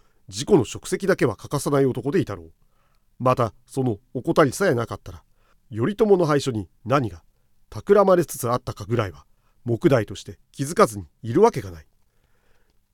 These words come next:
新宮行家が配所へ領事をもたらした六月中旬から今日までも、丸六十日の空間があったのだ。その間の配所の人出入りだけでも、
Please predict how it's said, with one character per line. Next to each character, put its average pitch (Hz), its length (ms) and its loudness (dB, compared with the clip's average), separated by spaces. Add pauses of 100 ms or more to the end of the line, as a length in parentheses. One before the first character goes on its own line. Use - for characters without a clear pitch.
(100)
新 180 400 -2
宮 165 180 0
行 98 360 -8
家 104 160 -4
が - 160 -20 (220)
配 127 220 0
所 117 200 -2
へ 92 100 -8 (140)
領 143 200 4
事 170 120 2
を 165 100 6
も 151 100 2
た 147 120 2
ら 123 80 0
し - 80 -10
た - 140 -20 (280)
六 117 260 -2
月 139 220 2
中 139 240 -2
旬 151 180 0
か 131 120 0
ら 120 80 -2
今 180 220 4
日 104 40 -4
ま 104 80 -8
で 95 80 -12
も、 85 120 -20 (380)
丸 113 320 -2 (100)
六 117 260 -4
十 208 160 0
日 101 240 -2
の 87 80 -18 (100)
空 139 180 -2
間 139 220 2
が 180 80 4
あ 170 60 4
っ - 40 -6
た 95 120 -14
の 90 80 -14
だ。 - 160 -20 (880)
そ - 220 -6
の 120 100 -2
間 110 240 -4
の 85 140 -16 (240)
配 151 220 0
所 170 120 0
の 143 120 4
人 170 200 0
出 170 120 6
入 123 80 2
り 101 100 -6
だ 92 100 -14
け 135 100 -2
で 104 60 -6
も、 92 140 -12